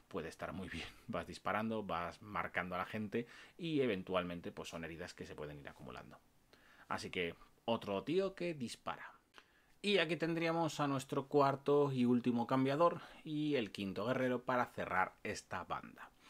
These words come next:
que es Apotrax, una estrella de mar disforme rara. <laughs>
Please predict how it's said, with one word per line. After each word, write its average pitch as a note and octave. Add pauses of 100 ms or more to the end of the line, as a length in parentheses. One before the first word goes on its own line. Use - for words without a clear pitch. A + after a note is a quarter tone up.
(340)
que A2+
es -
Apotrax, - (480)
una A#2+ (160)
estrella G#2
de G2
mar G#2+ (100)
disforme G#2
rara. F3
<laughs> -